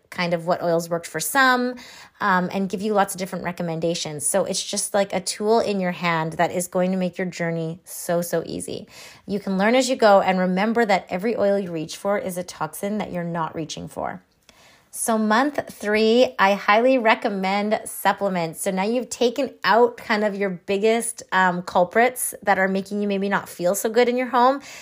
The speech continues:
And now we can start replacing with some seriously good nutrition. Young Living supplements are like no other supplements. You are going to feel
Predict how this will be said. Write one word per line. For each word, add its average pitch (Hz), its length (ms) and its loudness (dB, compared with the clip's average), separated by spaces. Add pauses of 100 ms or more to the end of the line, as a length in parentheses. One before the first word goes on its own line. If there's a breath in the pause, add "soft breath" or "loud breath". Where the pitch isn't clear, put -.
(100)
And 208 120 0
now 208 180 6
we 240 100 6
can 247 160 -4
start 233 240 2
replacing 185 920 -2
with 214 140 -2
some 196 240 -4
seriously 190 600 -2
good 175 440 0
nutrition. 185 640 -2 (280 loud breath)
Young 226 240 2
Living 247 260 4
supplements 208 640 -2
are 185 140 0
like 180 420 0
no 185 500 2 (100)
other 180 380 2
supplements. 170 600 -2
You 196 140 -2
are 208 60 -2
going 190 320 0
to 254 100 2
feel 202 600 4